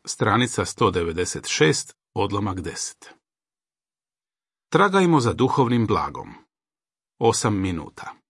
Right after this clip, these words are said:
Što je Božji neopisivi dar? U drugoj Korinčanima devet petnaest piše:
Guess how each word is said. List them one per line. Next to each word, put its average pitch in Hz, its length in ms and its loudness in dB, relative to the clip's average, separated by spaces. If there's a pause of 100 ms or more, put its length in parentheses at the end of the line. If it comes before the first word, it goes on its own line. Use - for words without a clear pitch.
(880)
Što - 280 -4
je 208 100 4
Božji 139 400 6
neopisivi 113 800 0
dar? 90 320 -8 (1040)
U 98 220 -4
drugoj 202 340 2
Korinčanima 151 680 4
devet 117 380 2
petnaest 147 560 0
piše: - 420 -6